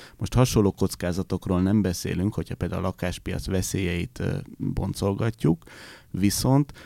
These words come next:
azért a kamatkockázat az itt is megjelenik, hiszen a hitelállomány körülbelül fele, vagy hatvan százaléka az változó kamatozású hitelekből tevődik össze,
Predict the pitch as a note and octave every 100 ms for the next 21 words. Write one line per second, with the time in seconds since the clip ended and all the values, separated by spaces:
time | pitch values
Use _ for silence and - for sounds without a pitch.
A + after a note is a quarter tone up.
0 | - G2+ F#2+ G2 - F#2+ - C3 A#2+ F#2
1 | - F2+ - - G#2 G#2 A#2 G#2 G#2+ -
2 | F2 F2+ F2 F2+ F2+ G2 A#2 - - -
3 | - F#2+ - G2 G2 - - F#2 F2 G2+
4 | C#3 F#2+ F2+ F2+ F2 F2 F2+ F2 F2 -
5 | _ - A2+ G2+ F2+ F2 F2 - - -
6 | - - F2+ A#2 C3 - F#2 A2 G#2 G2
7 | F#2+ - F#2 F#2 G#2 G#2+ G#2+ A#2 - G2+
8 | A#2 A#2 F#2 - F2 F2 - F2+ F2+ F#2
9 | F2 F#2 F2+ - F#2+ - - - G#2 -
10 | F2+ F2+ E2+ F2+ - F2 E2+ F2+ F#2 -
11 | F2+ F2 - C3+